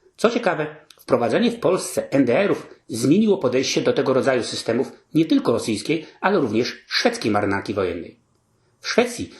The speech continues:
zaprzestano bowiem w dwutysięcznym roku wykorzystywania rakiet nadbrzeżnych, pomimo że w tysiąc dziewięćset dziewięćdziesiątym piątym roku wprowadzono jedną baterię bardzo nowoczesnych w tamtym czasie pocisków przeciwokrętowych typu R B S piętnaście. W listopadzie dwa tysiące szesnastego roku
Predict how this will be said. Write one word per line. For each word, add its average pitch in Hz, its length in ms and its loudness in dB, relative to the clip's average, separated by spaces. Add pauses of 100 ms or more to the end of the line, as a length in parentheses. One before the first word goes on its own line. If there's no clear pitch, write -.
(120)
zaprzestano 208 560 0
bowiem 156 420 0
w 120 180 -8
dwutysięcznym 117 720 0
roku 156 280 0 (220)
wykorzystywania 165 720 0
rakiet 139 260 0
nadbrzeżnych, 123 840 0
pomimo 131 600 2 (180)
że 120 240 2
w - 340 -12
tysiąc 120 320 0
dziewięćset 135 400 0
dziewięćdziesiątym 113 520 0
piątym 107 240 -2
roku 95 280 -2 (180)
wprowadzono 165 460 2
jedną 170 280 2
baterię 147 400 2
bardzo 156 360 2
nowoczesnych 151 560 0
w - 40 -16
tamtym 135 300 0
czasie 113 360 -2 (340)
pocisków 208 440 0
przeciwokrętowych 139 760 -2
typu - 260 -2
R 101 140 -2
B 117 60 -2
S 107 100 -4
piętnaście. - 520 -2 (840)
W 131 60 -4
listopadzie 151 440 0
dwa 147 180 0
tysiące 123 320 -2
szesnastego 110 540 -2
roku 196 280 -2